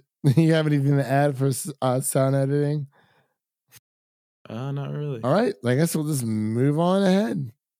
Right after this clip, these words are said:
Speaker 2: Here, here's the most random part of the night.
Speaker 1: Yeah,
Speaker 2: No, no.
Speaker 1: so the most random part, um, Eminem comes on stage and,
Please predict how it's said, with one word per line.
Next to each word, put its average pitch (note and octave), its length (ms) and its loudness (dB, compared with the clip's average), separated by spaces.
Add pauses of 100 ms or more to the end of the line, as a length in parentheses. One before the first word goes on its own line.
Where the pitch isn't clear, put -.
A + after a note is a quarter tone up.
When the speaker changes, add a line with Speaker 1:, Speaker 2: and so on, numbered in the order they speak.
(320)
Speaker 2:
Here, C#3 560 -4
here's C#3 320 -4
the C3 80 -8
most B2+ 260 -6
random C3+ 500 -6
part C#3+ 220 -4
of C3 60 -8
the C#3 80 -6
night. B2 320 -6
Speaker 1:
Yeah, G3 220 4
Speaker 2:
No, E3 40 -4
no. D#3+ 60 -8
Speaker 1:
so F#3+ 280 0
the F#3 80 0
most A3+ 280 0
random F#3+ 460 -2
part, D#3 420 0
um, C#3+ 480 2
Eminem F#3 560 0
comes D#3 320 -2
on C#3 160 2
stage C3+ 520 -2
and, C3 320 -2